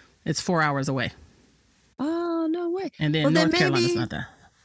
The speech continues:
Speaker 1: I know, I
Speaker 2: maybe
Speaker 1: need
Speaker 2: I
Speaker 1: to
Speaker 2: will
Speaker 1: research.
Speaker 2: come out because I have a friend that moved to South Carolina.
Speaker 1: If
Speaker 2: Trying to
Speaker 1: South
Speaker 2: look at the, the
Speaker 1: Carolina,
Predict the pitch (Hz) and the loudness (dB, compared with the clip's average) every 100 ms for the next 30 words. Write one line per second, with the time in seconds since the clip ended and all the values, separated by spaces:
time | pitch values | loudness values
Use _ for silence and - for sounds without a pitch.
0 | _ _ 165 196 302 311 311 285 277 302 | _ _ -4 -2 2 4 6 4 4 4
1 | 330 - 277 269 226 175 220 220 208 196 | 2 2 2 6 6 6 2 2 2 0
2 | - 202 226 240 226 - 226 247 247 220 | 0 4 4 4 0 4 6 6 6 4
3 | 196 214 214 - 226 214 202 - _ _ | 4 2 2 2 4 4 2 -2 _ _
4 | _ _ _ _ _ _ - - - _ | _ _ _ _ _ _ -20 -20 -20 _
5 | _ _ - - - - - - - - | _ _ -20 -20 -20 -20 -20 -20 -18 -12
6 | - 226 320 - 381 403 403 427 427 453 | -4 -2 -4 -6 -4 -4 -4 -4 -4 -6
7 | 466 _ _ _ _ _ _ _ _ _ | -10 _ _ _ _ _ _ _ _ _
8 | _ _ - - _ _ _ _ - - | _ _ -20 -20 _ _ _ _ -20 -20
9 | - - - _ - 220 175 277 180 269 | -20 -20 -20 _ 0 4 4 2 0 0
10 | 262 262 | 0 0